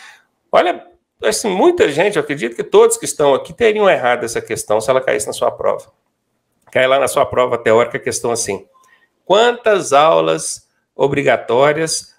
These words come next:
o candidato às categorias A e B simultaneamente precisa fazer?" Hã?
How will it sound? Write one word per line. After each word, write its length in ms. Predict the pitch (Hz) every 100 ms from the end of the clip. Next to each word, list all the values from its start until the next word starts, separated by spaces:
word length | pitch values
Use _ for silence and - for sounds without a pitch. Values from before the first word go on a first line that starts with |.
| _
o 100 | -
candidato 840 | 151 175 170 139 147 156 - - - _
às 160 | - 139
categorias 720 | 151 147 143 139 139 135 -
A 240 | - 170 -
e 120 | 180
B 360 | 123 127 117 117
simultaneamente 1300 | - - 175 151 147 131 113 143 175 170 - - _
precisa 420 | 156 151 - 143
fazer?" 460 | 143 131 107 98 - _ _ _ _ _ _ _ -
Hã? 400 | 104 127 220